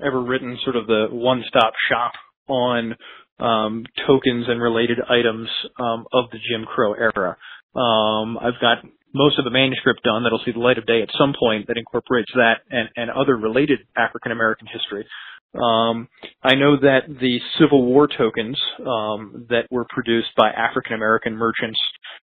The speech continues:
um, during the time of the Civil War, those have been, um, well cataloged in the pages of the Civil War Token Society Journal. Um, but in terms of more modern things,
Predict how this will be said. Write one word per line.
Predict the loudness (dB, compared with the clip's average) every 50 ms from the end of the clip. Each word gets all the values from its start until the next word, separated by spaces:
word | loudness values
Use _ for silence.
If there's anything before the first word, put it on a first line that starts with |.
| _ -6
um, | -6 -6 -6 -2 0
during | 0 0 0 -2
the | -4 -2
time | -2 -2 -2
of | -2
the | -2 -2
Civil | 0 0 0 0
War, | 0 0 2 2
those | 2 0 0 0
have | -2 -2
been, | -2 -2 -2 -4 -8 -14 -12 _
um, | -4 -2 -2 -2 -4 -6 0
well | 2 2 2 2 2
cataloged | 2 2 2 2 2 2 2 2 0 -2 -8
in | -12 -10 -10
the | -10 -4
pages | -2 -2 0 0 -2 -4
of | -4 -10
the | -10 -4 -4
Civil | -2 -2 -2 -4
War | -2 0 2 2 2 0 -4 _ _ _ _ -2 0
Token | 0 2 2 -2 -6 -8
Society | -8 -4 -2 -2 -2 -2 -4 -6 -6 -8
Journal. | -8 -8 -8 -10 -12 -14 -16 _ _ _ -20 -20 -20 -18 -20 -20 _ _
Um, | 0 2 2 2 2 0 2
but | 2 2 2
in | 2
terms | 2 2 2 4 4
of | 2 4
more | 4 4 4 4
modern | 4 2 2 2 0 -2 2 2
things, | 2 2 2 0 -2